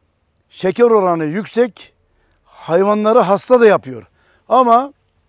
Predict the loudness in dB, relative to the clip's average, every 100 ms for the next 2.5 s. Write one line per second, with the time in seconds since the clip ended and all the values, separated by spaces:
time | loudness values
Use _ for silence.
0 | _ _ -12 -4 0 0 -2 -4 0 0
1 | 0 -4 -2 -2 -2 -2 -4 -6 -6 -2
2 | 0 0 -2 -8